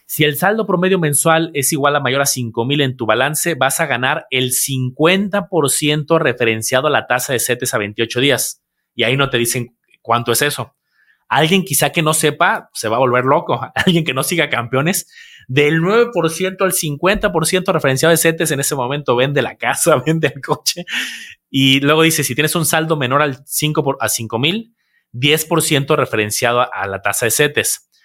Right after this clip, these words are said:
Al invertir podrás generar mayores rendimientos, por eso te invitamos a que comiences a hacerlo". Eh, y abajo en letras, no están tan chiquitas, ¿eh? Ahora sí, normalmente me enoja cuando alguien pone letras ilegibles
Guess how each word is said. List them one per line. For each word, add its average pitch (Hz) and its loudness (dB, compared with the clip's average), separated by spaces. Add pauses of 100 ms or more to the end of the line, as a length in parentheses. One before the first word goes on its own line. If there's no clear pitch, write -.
(300)
Al 120 -2
invertir 127 0
podrás 143 2
generar 135 0
mayores 143 0
rendimientos, 135 0
por 120 2
eso 139 2
te - -4
invitamos 123 -2
a 117 -8
que 101 -10
comiences 120 -4
a - -8
hacerlo". 101 -4 (640)
Eh, 95 -2
y 139 -2
abajo 160 0
en 147 -4
letras, 143 -2
no 220 0
están 240 -2
tan 180 0
chiquitas, 123 -4
¿eh? 165 4
Ahora 139 2
sí, 156 -4 (280)
normalmente 156 0
me 117 -2
enoja 127 -2
cuando 110 0
alguien 120 -4
pone 123 0
letras 113 0
ilegibles 120 0